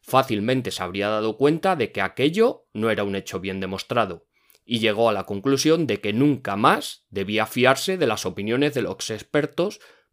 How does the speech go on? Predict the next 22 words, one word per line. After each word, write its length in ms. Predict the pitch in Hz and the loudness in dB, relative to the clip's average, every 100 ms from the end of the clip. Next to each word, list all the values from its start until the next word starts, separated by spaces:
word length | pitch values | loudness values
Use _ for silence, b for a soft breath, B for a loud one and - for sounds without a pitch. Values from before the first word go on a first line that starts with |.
| _ | _
por 180 | 113 104 | 2 4
el 80 | |
mero 300 | 104 139 107 | 4 4 6
hecho 460 | 139 190 233 247 - _ _ _ | 4 4 0 0 -6 _ _ _
de 220 | - 107 104 | -6 -2 -2
que 100 | 98 | 0
fueran 480 | 117 92 95 92 - _ | -2 -2 -4 -12 -20 _
expertos. 680 | 123 131 226 - - - - _ _ _ _ _ _ _ _ _ | -6 -2 -4 -4 -10 -20 -20 _ _ _ _ _ _ _ _ _
¿Quiere 260 | 147 202 226 | 8 8 8
esto 240 | - 151 | 4 2
decir 420 | 120 113 123 120 | 2 2 0 0
que 100 | 113 | -2
estos 220 | 113 104 | -2 0
locos 320 | 98 120 117 95 | 2 2 2 -2
de 140 | 98 | -4
Quality 460 | - 110 104 101 104 | 0 2 2 0 -2
and 100 | 104 | 0
Alpha 360 | 110 - 101 | -2 0 -2
hacen 200 | 101 104 | 0 -2
apología 640 | 98 - 101 95 - 104 98 | -4 -2 -2 -2 -2 -2 -2
del 160 | 95 | -4
negacionismo? 840 | 95 95 - 95 120 160 202 - | -4 -6 -6 -6 -4 -2 -4 -6